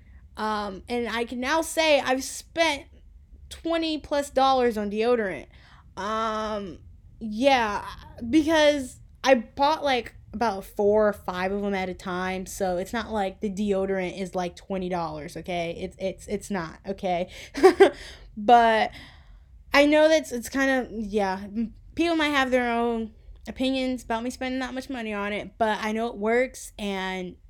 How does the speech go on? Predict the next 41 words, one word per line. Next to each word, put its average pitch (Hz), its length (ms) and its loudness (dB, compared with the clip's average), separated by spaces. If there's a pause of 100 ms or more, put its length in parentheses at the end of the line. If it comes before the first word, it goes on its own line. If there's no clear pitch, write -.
(320)
that 202 240 -2
makes 208 260 -8
it 226 60 -2
okay 185 440 -6
for 190 220 -8
me 185 420 -6
in 180 120 -8
my 170 200 -6
book 254 480 -2
because 202 240 -10
it 165 40 -8
works 196 240 -8
for 190 160 -12
me. 247 320 -6 (500)
Um, 190 420 -8
and 214 120 -6
I 208 100 -2
love 214 280 -2
the 311 80 -6
scent 208 560 -6
of, 196 100 -6
like, 190 180 -8
the 185 80 -20
peppermint 196 580 -8
and 180 240 -10
the 160 60 -14
tea 294 340 -4
tree 254 380 -8
oil 240 340 -2
that's 226 280 -8
in 214 140 -8
it, 208 260 -6
and 180 300 -8
it - 100 -20
makes 208 220 -4
my 220 160 -2
armpits 196 320 -8
smell 185 300 -8
like 175 160 -8
a 165 60 -10
mint. 226 480 -8